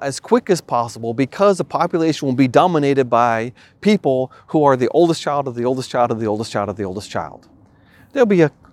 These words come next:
few youngest children of youngest children of youngest children, but they will be aberrations. And we can see a very interesting illustration of this in the scripture itself.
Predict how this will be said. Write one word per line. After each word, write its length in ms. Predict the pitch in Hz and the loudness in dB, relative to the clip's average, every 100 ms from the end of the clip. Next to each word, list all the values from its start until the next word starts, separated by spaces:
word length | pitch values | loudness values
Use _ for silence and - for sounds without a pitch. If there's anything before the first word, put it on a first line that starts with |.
| _ | _
few 680 | - - - 247 247 196 165 | -18 -12 0 4 6 6 4
youngest 360 | 139 147 139 - | 2 2 0 0
children 360 | 156 131 123 | 0 0 -2
of 100 | 110 | -4
youngest 340 | 113 120 117 - | -2 -2 -2 -6
children 300 | 117 107 107 | -6 -6 -6
of 120 | 101 | -6
youngest 400 | 123 170 139 120 | -4 -2 -4 -6
children, 480 | - 92 90 85 101 - - - _ | -6 -8 -8 -14 -18 -20 -20 -20 _
but 160 | 131 135 | -2 2
they 140 | 135 | 2
will 140 | 143 151 | 2 0
be 200 | 123 120 | -2 -4
aberrations. 920 | 101 104 107 117 123 - 80 - - - _ _ _ - - - | -4 -6 -4 -2 -2 -4 -12 -16 -20 -20 _ _ _ -20 -20 -10
And 100 | 113 | 0
we 120 | 143 | 4
can 140 | 190 180 | 4 4
see 280 | - 226 175 | 2 4 4
a 80 | |
very 640 | 110 110 147 196 202 208 196 | 4 4 6 6 4 2 0
interesting 380 | 190 - 196 180 | -2 -2 -4 -2
illustration 580 | 175 160 196 208 - 135 | -2 -4 -2 -4 -2 -2
of 100 | 123 | 0
this 180 | 135 | -2
in 100 | - | -2
the 80 | 135 | -4
scripture 400 | - 151 131 - | -2 -2 -2 -2
itself. 460 | 131 - 165 95 | -4 -2 -2 -2